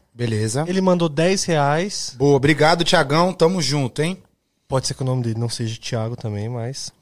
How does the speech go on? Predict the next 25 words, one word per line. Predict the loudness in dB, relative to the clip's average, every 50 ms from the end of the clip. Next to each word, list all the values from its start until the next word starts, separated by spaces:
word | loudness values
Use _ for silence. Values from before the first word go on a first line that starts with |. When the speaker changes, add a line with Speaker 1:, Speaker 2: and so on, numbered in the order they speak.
| _ _ _ _ -20 -20 -20 -20 _ _
Speaker 1:
Você | -8 2 6 6 6 6 4 4 4 6 6 6
que | 4 2 0
mandou | 0 0 0 0 0
o |
superchat | -2 -2 -4 -2 0 0 0 2 2 0 0 0 0 0
aí, | 0 0 0 -2 -2
mano, | -2 -2 -4 -4 -8
um | -8
beijo | -6 -4 -4 -4 -4
no | -6 -6
seu | -6 -6 -4
coração, | -2 0 0 0 2 0 0 0 -2
muito | -4 -6 -6 -6
obrigado | -6 -6 -4 -4 -4 -4 -4 -4
pela | -6 -4 -4 -4
força | -6 -6 -8 -8 -8 -6 -6 -6
aí | -8
Speaker 2:
Ele | -8 -6
Speaker 1:
pro | -4
Speaker 2:
tem | -4 -2
Speaker 1:
meu | 0
Speaker 2:
cabelo | 0 0 2 0 0
Speaker 1:
amigo. | 0 0
Speaker 2:
grande, | -2 -2 -2 -4 -6
assim. | -8 -10 -10 -10 -12 -12